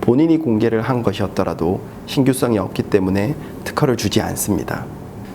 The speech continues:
투자자들에게 기술 설명하는 아이알 관련 발표 자료든 논문 발표든 학회 주제 발표든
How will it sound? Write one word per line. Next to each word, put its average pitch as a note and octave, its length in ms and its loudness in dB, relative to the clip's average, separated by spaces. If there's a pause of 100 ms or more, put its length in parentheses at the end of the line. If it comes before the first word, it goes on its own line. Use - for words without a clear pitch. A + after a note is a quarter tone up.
(120)
투자자들에게 C#3 880 2
기술 A#2+ 340 2
설명하는 A#2 580 2
아이알 G#2 420 2
관련 G2 400 0
발표 G2 300 2
자료든 F2+ 500 -2 (460)
논문 C#3 400 6
발표든 F#2 580 0 (200)
학회 E3+ 380 2
주제 A2 220 2
발표든 F#2 560 0